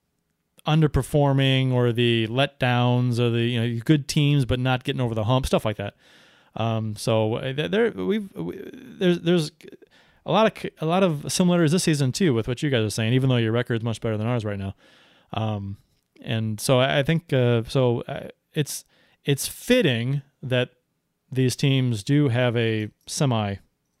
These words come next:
rivalry 'cause they are, they are similar in a lot of ways.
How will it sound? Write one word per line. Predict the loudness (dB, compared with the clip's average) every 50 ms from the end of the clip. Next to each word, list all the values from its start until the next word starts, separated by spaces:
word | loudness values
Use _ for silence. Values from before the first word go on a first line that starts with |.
| _
rivalry | -2 -2 -2 -2 -2 -4 -4 -4 -6 -6 -8 _ _ _ _ _ _ _ _ _ _ _ _ _ _ _ _ _ _ -6
'cause | -4 -2 0
they | 2 2
are, | 4 4 2
they | 2 2
are | 2 2
similar | 2 2 0 0 0 -2 -4 -6 -8 -10 _ _
in | -4
a | -2
lot | -2 -2
of | -2
ways. | -2 -2 -4 -4 -8 -12 -16 -20